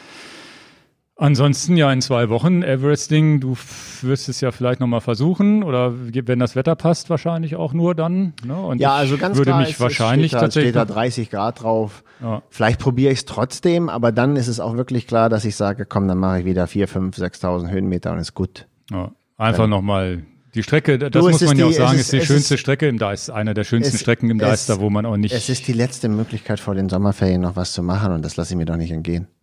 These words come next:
Speaker 1: Ja.
Speaker 2: Was auch immer ich da mache.
Speaker 1: Ja, ich überleg mir, ich, ich bin so kurz davor zu sagen, ja, ich fahre da auch nochmal mit. Mal gucken. Und ich hab ja k-, auch da ganz offen Open End, ne? Wenn ich mich gut fühle, fahre ich viel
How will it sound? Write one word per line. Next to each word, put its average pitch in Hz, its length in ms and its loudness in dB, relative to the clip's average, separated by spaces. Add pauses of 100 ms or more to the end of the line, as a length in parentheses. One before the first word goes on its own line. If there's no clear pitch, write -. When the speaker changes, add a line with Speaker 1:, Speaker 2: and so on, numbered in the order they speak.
(120)
Speaker 1:
Ja. 107 140 0 (220)
Speaker 2:
Was 101 160 -2
auch 101 160 4
immer 113 240 2
ich 85 80 -6
da 78 100 -4
mache. 80 360 -6 (180)
Speaker 1:
Ja, 208 160 6
ich 107 100 2
überleg 101 320 2
mir, 90 140 -4
ich, 92 160 -8
ich - 180 -12
bin 123 220 4
so 113 180 4
kurz 123 320 0
davor 117 320 2
zu - 100 -2
sagen, 107 320 0
ja, 101 120 0
ich 101 100 -6
fahre 107 160 0
da 98 60 -4
auch 95 140 -4
nochmal 95 220 -2
mit. 87 300 -8 (140)
Mal 110 100 -8
gucken. - 320 -8 (500)
Und - 400 -10 (280)
ich 95 100 -6
hab 104 140 -2
ja 104 100 2
k-, - 140 -6 (280)
auch 117 200 -2
da 123 260 4
ganz 98 420 -4
offen 113 360 -2
Open 117 260 0
End, 110 300 -2
ne? 123 140 0
Wenn 107 100 -2
ich 101 100 -2
mich 104 140 -4
gut 123 200 0
fühle, 117 280 2
fahre 107 240 0
ich 104 100 -6
viel 180 480 2